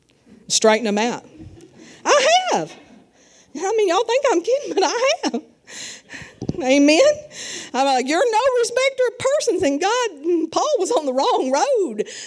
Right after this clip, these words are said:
He was on the wrong path, and you appeared to him. And, uh, <clears throat> he hasn't answered so far in that area. <laughs> Amen. I probably asked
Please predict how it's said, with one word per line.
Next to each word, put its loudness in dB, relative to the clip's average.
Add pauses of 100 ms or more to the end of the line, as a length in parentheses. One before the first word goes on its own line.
He 0
was -2
on 2
the 0
wrong 2
path, 0
and 0
you 2
appeared 0
to 0
him. -8 (1400)
And, 2
uh, 0
<clears throat> 2 (160)
he -2
hasn't 0
answered -4
so -2
far 0 (460)
in 2
that 4
area. 2 (240)
<laughs> -10
Amen. 4
I 2
probably 2
asked -2